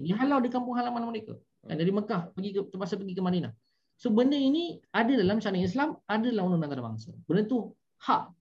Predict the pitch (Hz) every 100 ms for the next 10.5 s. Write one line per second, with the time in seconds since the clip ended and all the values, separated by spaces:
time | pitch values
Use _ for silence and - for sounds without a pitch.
0 | - 170 214 196 196 190 196 214 214 220
1 | 254 214 202 226 233 240 180 160 - 131
2 | 110 - - _ _ _ 110 107 _ 143
3 | 180 254 208 185 262 254 - 151 165 208
4 | 175 170 190 240 233 _ _ _ _ 170
5 | 170 170 175 170 165 - - 156 165 156
6 | - 180 - 156 110 127 165 156 208 208
7 | _ - 156 160 165 101 - _ _ _
8 | _ 123 117 110 117 127 127 110 - _
9 | _ _ _ 262 302 - - _ 175 185
10 | 185 185 185 185 -